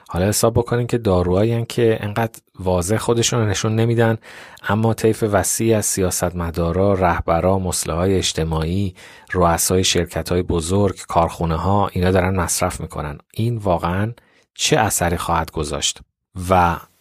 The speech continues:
همینطور مسئلهٔ دیگه برای یک فرد زمانه. ممکنه فلوگزتین برای یک سال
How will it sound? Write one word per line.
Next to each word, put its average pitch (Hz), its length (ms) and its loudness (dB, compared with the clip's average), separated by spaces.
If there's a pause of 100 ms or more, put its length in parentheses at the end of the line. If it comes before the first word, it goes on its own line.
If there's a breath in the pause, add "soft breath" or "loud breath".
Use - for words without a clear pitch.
همینطور 131 680 0
مسئلهٔ 92 500 -2
دیگه 87 260 -2
برای 92 300 2
یک 87 220 -2
فرد 120 280 0
زمانه. 104 680 0
ممکنه 104 800 -2
فلوگزتین 90 960 -2
برای 87 320 2
یک 85 400 0
سال 127 460 2